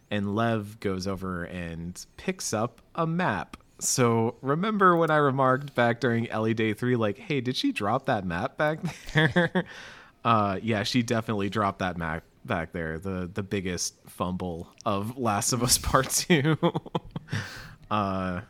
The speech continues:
game, game losing fumble right there. Um, so at this point, obviously, uh, Abby's pretty pissed and has probably pieced together some things because we then show up at the,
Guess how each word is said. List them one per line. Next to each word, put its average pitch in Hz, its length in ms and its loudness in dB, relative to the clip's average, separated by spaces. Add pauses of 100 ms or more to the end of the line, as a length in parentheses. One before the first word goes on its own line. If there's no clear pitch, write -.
(380)
game, 113 360 0
game 113 320 0
losing 113 360 2
fumble 98 380 -2
right 87 240 -4
there. 90 300 -6 (280)
Um, 98 680 -2 (1040)
so 107 640 -2 (380)
at 101 140 -6
this 104 180 -2
point, 98 380 -6 (200)
obviously, 98 640 -2 (180)
uh, 92 400 -2 (380)
Abby's 87 460 -4 (140)
pretty 117 200 -4
pissed - 540 -8 (380)
and 95 480 -2 (640)
has 113 120 0
probably 120 480 4
pieced - 360 -2
together 104 400 0
some 110 240 -2
things 101 320 -2
because 98 280 -6
we 98 140 -4
then 95 300 -4
show 101 260 -2
up 92 180 -4
at 95 240 -4
the, 101 140 -12